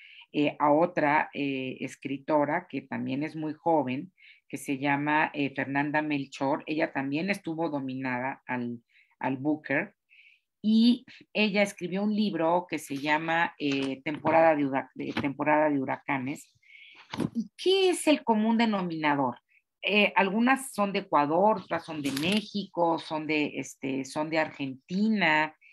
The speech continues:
eh, de Uruguay. Eh, por ejemplo, hay una, eh, que se llama, ay, ¿cómo se llama esta mujer? Ahorita se me olvidó. Se ganó el, el, la, el premio, el premio Sor Juan Inés de la Cruz en la fil de, en la fil de Guadalajara.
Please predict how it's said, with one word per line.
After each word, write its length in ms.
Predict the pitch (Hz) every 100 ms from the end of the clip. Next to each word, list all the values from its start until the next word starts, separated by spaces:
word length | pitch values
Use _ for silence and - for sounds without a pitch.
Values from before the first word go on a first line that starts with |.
| - _ _
eh, 640 | 160 156 147 147 143 143 -
de 140 | 151
Uruguay. 920 | 147 139 131 131 156 190 185 160 175 - _ - - -
Eh, 260 | 165 156
por 120 | 147
ejemplo, 380 | 143 175 160 170
hay 180 | 160 151
una, 500 | 175 165 160 180 -
eh, 400 | 147 139 139 131
que 100 | - 139
se 220 | - 135
llama, 840 | 147 147 151 151 151 151 151 151 -
ay, 120 | 139 -
¿cómo 200 | 143 143
se 180 | -
llama 220 | - - -
esta 200 | - -
mujer? 360 | - - - - - _ _ _ _ - -
Ahorita 260 | 180 190 214
se 120 | 185
me 140 | 160
olvidó. 520 | 143 131 135 147 143 -
Se 180 | - 147
ganó 300 | 165 175 196
el, 180 | 196 -
el, 300 | 170 147 151
la, 240 | 143 139
el 160 | 151 143
premio, 600 | - 160 165 170 165 151 -
el 160 | 143
premio 480 | 143 156 160 160 151
Sor 300 | 139 - 135
Juan 160 | - 143
Inés 220 | 143 151
de 100 | 156
la 160 | 156 156
Cruz 220 | 147 143
en 100 | 143
la 120 | 135
fil 200 | - 151
de, 240 | 147 - - _ _ _
en 120 | 147
la 120 | 147 143
fil 180 | 165
de 80 | 165
Guadalajara. 800 | 156 147 139 131 - 143 135 160